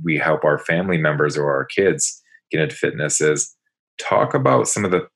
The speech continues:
positive things of, like, eating food, like,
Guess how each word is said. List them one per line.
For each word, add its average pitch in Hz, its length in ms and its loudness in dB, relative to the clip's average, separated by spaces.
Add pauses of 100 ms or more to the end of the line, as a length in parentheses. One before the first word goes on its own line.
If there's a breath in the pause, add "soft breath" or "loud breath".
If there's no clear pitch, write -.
positive 87 560 0
things 82 320 0
of, 73 100 0
like, 73 260 0
eating 82 240 -4
food, 76 420 -4
like, 71 260 -2